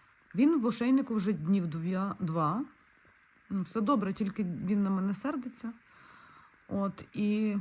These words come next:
трішки спав перший день, млявий був, але більше вказувало на те, що він ігнорує мене, сердиться. Але наче все добре, очі не течуть,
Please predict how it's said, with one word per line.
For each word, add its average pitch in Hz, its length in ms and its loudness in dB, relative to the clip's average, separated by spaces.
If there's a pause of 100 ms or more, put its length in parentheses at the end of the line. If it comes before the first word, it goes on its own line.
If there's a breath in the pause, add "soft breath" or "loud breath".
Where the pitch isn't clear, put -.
трішки 302 380 -2
спав 302 500 -4
перший 240 360 -6
день, 220 260 0
млявий 233 400 0
був, 202 200 -2
але 214 180 0
більше 214 320 -4
вказувало 190 500 -2
на 185 140 -2
те, 214 140 -4
що 208 180 -6
він 185 300 -2
ігнорує 165 500 -2
мене, 147 280 -4
сердиться. 147 540 -8 (540 loud breath)
Але 202 160 2
наче 294 340 2
все 226 200 -4
добре, 170 300 -2
очі 214 280 -2
не 180 140 0
течуть, 220 520 -4